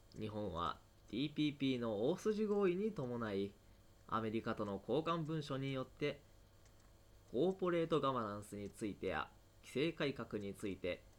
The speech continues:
外国人投資家等からの意見等を規制改革会議に付託することを約束してしまいました。これはなんと、ティーピーピーが失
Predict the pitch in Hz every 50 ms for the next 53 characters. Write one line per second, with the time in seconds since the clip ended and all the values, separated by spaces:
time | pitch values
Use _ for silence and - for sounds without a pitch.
0 | - - - - - - 113 147 151 156 180 160 180 156 165 170 165 160 - 180
1 | 170 143 139 - - 104 101 - - 165 160 143 101 - - - - 135 123 98
2 | 87 90 85 - - - - - - - - - 170 160 - 127 101 90 - -
3 | - 170 160 127 101 82 78 - - - - - - - - - - - - -
4 | - - - 165 190 196 196 - 180 175 - 175 160 - - - - 147 131 113
5 | 117 120 123 113 - - - 165 185 - - - - 170 165 165 160 165 147 -
6 | 175 160 - - - - - - - - - - - - - - - - - -
7 | - - - - 196 214 143 110 101 - - - 123 117 - 123 113 - - 98
8 | - - 95 92 92 92 87 85 - - - 67 - - - - - - - -
9 | - - - - - - - - - - - - - - - - - 110 113 117
10 | 113 110 107 101 107 139 165 147 147 - 95 - - - - - - - - -
11 | - - - 92 101 123 127 - - 139 135 123 - 120 117 110 98 95 - -
12 | - -